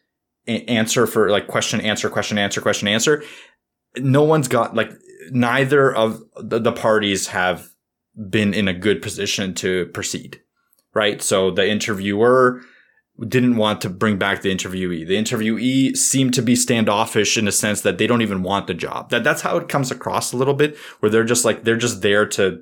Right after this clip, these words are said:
you know, put a check mark on their resume or something, like, or on their experience. Um, and ma-, it, it might not be that, right? It might just be that they were taught to do this and they're doing it exactly as they were taught. But the reality is, again,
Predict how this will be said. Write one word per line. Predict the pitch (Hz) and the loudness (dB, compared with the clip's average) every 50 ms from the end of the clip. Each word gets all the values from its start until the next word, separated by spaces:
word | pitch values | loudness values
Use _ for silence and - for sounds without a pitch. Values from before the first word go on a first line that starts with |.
| - - | -10 -6
you | - 95 | -4 -4
know, | 95 85 | -4 -4
put | - - 101 | -2 0 0
a | 90 | 0
check | - - - 101 - | 0 -2 -4 -2 0
mark | 117 113 117 123 123 | 0 0 0 0 0
on | 117 120 | 2 2
their | 120 120 | 2 4
resume | 120 120 120 120 123 120 123 | 4 2 2 2 2 2 2
or | 123 123 | 2 2
something, | 123 120 117 123 | 0 -4 -6 -6
like, | 123 123 | -4 -2
or | 104 104 98 - | -2 -2 -2 -2
on | 95 98 101 | -2 -2 -2
their | 101 98 95 98 95 - - - - - | 0 0 2 0 0 -2 -4 -10 -6 -4
experience. | 107 101 - - 107 101 113 120 131 160 - - - - - - - - _ _ _ _ _ | -4 -4 -2 0 2 2 4 4 2 0 -2 -6 -10 -14 -18 -20 -20 -20 _ _ _ _ _
Um, | - 98 98 95 95 98 98 98 98 98 98 _ _ _ _ _ _ _ _ _ _ _ _ _ _ _ - | -6 -4 -2 -2 0 -2 -2 -4 -4 -6 -10 _ _ _ _ _ _ _ _ _ _ _ _ _ _ _ -2
and | 139 147 147 147 123 - - | 0 0 0 0 -2 -4 -2
ma-, | 160 160 | -2 -2
it, | - - - 135 160 131 151 | -2 0 0 0 2 4 4
it | 170 165 | 4 4
might | 151 160 180 180 | 4 2 2 2
not | 147 147 151 143 117 | 2 2 0 0 0
be | 117 127 123 | 0 -2 0
that, | 107 95 69 71 - - | 0 0 -2 -2 -2 0
right? | 92 101 110 | 0 2 2
It | 95 117 113 | 2 2 4
might | 117 131 147 | 2 2 2
just | 123 139 127 110 104 | 2 0 0 0 2
be | 117 | 2
that | 120 117 113 - | 4 4 2 2
they | 117 | 2
were | 110 113 117 | 2 2 0
taught | 120 - - 147 135 - - | -2 -2 -2 -2 -2 -2 -4
to | 113 | -6
do | 107 107 165 185 | -4 -2 -2 -2
this | 147 117 113 - | 0 -2 -2 0
and | 113 110 | 0 2
they're | 110 107 | 2 2
doing | 107 107 117 127 135 131 | 2 2 2 2 4 4
it | 123 117 113 | 4 2 2
exactly | 98 - - 110 101 104 - - 113 110 | 0 -2 -2 -2 -2 -2 -2 0 0 0
as | 101 95 | 2 2
they | - 101 | 2 0
were | 101 98 | 0 0
taught. | 90 - - 127 101 71 - - | -2 -2 -2 0 0 -2 -2 -4
But | - 110 | -4 -2
the | - 117 | -2 -2
reality | 101 113 110 120 - 131 143 143 123 120 113 | -2 0 0 0 2 2 2 2 2 2 0
is, | 110 107 110 | 0 -2 -2
again, | 95 104 117 117 107 101 | -2 -2 -2 -2 -2 -4